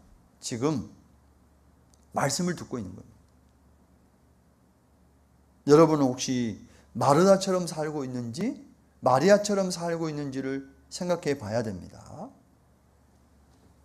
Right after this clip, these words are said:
다시 제가 읽겠습니다. 사십 절 같이 한번 읽어보시죠. 마르다는 준비하는 일이 많아 마음이 분주한지라 예수께 나아가 가로되,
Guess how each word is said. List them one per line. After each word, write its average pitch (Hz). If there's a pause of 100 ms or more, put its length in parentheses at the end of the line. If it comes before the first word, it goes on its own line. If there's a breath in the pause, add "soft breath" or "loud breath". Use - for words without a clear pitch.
(460)
다시 131
제가 135
읽겠습니다. 120
사십 127
절 113
같이 135
한번 120
읽어보시죠. 120 (580 soft breath)
마르다는 156
준비하는 160
일이 147
많아 131
마음이 175
분주한지라 120 (440 soft breath)
예수께 156
나아가 127 (100)
가로되, 143